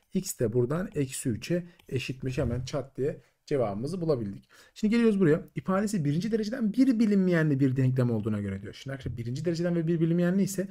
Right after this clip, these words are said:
bir kere ikinci dereceden bir şey olmayacak. A'mız burada üç olacak.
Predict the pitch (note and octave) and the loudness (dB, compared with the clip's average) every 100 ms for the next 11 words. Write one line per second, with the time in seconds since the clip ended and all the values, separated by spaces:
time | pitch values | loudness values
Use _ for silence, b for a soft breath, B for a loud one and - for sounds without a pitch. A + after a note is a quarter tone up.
0 | B B - - C#3 F3 F3+ C#3+ D3+ E3+ | B B -10 -6 -2 2 4 4 4 2
1 | D#3+ F3 B2+ C#3+ - D3+ D3+ D3+ B2+ D3 | 2 2 2 0 -2 0 2 2 2 2
2 | F#3+ F2 F2 F2 | 4 4 0 -2